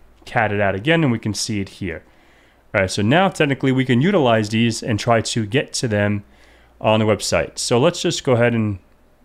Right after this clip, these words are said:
dodge that. Let's go ahead and start here. Let's go like this, and let's do a little H T T P S.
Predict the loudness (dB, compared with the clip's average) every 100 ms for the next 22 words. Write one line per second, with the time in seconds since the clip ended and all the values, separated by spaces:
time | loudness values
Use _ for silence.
0 | _ -20 -18 -2 2 2 0 -4 -4 -8
1 | -16 -18 -14 -14 -6 -4 -4 -6 -8 -8
2 | -8 -10 -16 -16 -18 _ _ _ -20 -20
3 | -20 -20 -18 -8 -4 -4 -2 0 2 0
4 | -8 -12 -10 -8 -8 -8 -8 -6 -4 -4
5 | -4 -8 -12 _ _ _ -20 -20 -20 -20
6 | -20 -20 -16 -8 -6 -8 -12 -10 -10 -10
7 | -10 -6 -4 -4 -6 -12 -16